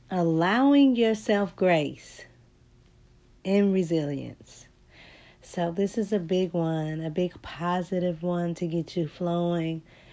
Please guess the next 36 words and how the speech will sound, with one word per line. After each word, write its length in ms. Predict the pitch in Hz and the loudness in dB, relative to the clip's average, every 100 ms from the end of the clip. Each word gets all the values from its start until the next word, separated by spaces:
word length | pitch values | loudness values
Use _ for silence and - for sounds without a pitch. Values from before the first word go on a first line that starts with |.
| - - 170 | -20 -16 -6
um, 360 | 175 175 170 | -2 -2 -2
to 100 | 160 | -2
let 240 | 190 202 214 | -2 0 2
you 40 | |
know 140 | 208 202 | 2 0
to 80 | |
be 220 | 196 208 196 | -2 -2 -2
gentle 500 | 175 202 202 - 190 | -2 -2 0 -2 -2
with 220 | 190 180 | -2 -2
yourself, 960 | 196 190 - 202 190 190 190 196 - - - - - - - | -2 -4 -4 -4 -2 -2 -2 -4 -10 -20 -20 -20 -20 -20 -6
to 120 | 190 | -2
let 360 | 180 190 180 202 | 0 0 0 0
you 340 | 190 180 160 - - | 0 0 -4 -10 -4
also 460 | 202 196 - 190 | -2 -2 -2 -2
know 500 | 180 185 180 180 170 - | 0 0 0 -2 -4 -8
to 140 | - | -6
be 180 | 170 185 | -2 -2
strong 720 | 160 - 175 170 165 135 - - - _ _ _ - - - | -4 -6 0 0 0 -4 -10 -18 -20 _ _ _ -20 -20 -10
at 140 | 190 175 | -6 -2
the 100 | 175 | -4
same 380 | - 180 165 160 | -2 -2 -2 -2
time. 520 | 160 160 156 143 139 - _ - - - - | -4 -4 -4 -6 -12 -18 _ -20 -20 -20 -20
So 640 | - - 180 165 160 156 151 - - - | -20 -4 0 0 0 -4 -8 -14 -20 -8
I 80 | 175 | -6
appreciate 680 | 170 185 170 196 170 170 - | -2 -2 -2 -2 0 -2 -4
you 80 | 170 | -4
guys 360 | 156 156 151 | -2 -4 -4
listening, 800 | 175 180 180 - 180 180 196 214 | -2 -2 -4 -6 -4 -4 -6 -8
and 180 | - 165 | -6 -4
we're 140 | 165 170 | -2 -2
gonna 240 | 175 170 | -2 -2
get 240 | 151 180 | -2 0
into 380 | 175 180 165 180 | 0 0 -2 -4
this 320 | 165 190 214 | -2 0 0
episode 800 | 220 185 185 - 175 160 156 151 | -2 -6 -8 -6 -2 0 -2 -4
titled 540 | - 170 160 151 143 | -4 -4 -2 -4 -6